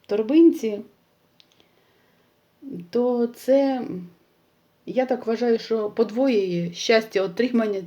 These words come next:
цього подарунку. І, м, мені здається, що я знаю, у який бік мені розширювати свою зону комфорту. Я ж збиралася розширювати.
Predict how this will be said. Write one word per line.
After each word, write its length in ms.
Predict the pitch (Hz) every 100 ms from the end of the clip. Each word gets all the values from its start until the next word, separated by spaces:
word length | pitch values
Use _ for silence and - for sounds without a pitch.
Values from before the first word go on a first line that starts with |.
| -
цього 300 | 208 208 202
подарунку. 760 | 202 196 185 170 160 - 165 170 - - - - - - _ _ _ -
І, 480 | 220 269 294 294 294 -
м, 360 | 180 185 190
мені 220 | 190 226 269
здається, 800 | 247 254 285 294 - 262 262 254 _ _ _ _
що 520 | - - 220 247 247
я 240 | 226 214 247
знаю, 580 | 240 277 294 233 190 180 - _ _ _ _ -
у 120 | 233
який 400 | 240 240 254 240
бік 320 | 185 277 277
мені 500 | 214 208 240 247 220 _ -
розширювати 920 | 208 208 247 254 240 208 185 208 202
свою 400 | 180 208 220 226
зону 420 | 208 240 220 208
комфорту. 800 | 202 208 208 - 330 - - 170 170 - _ _ -
Я 140 | 208
ж 60 | 208
збиралася 580 | 185 220 208 208 208 202
розширювати. 840 | 202 - 330 311 180 160 - 165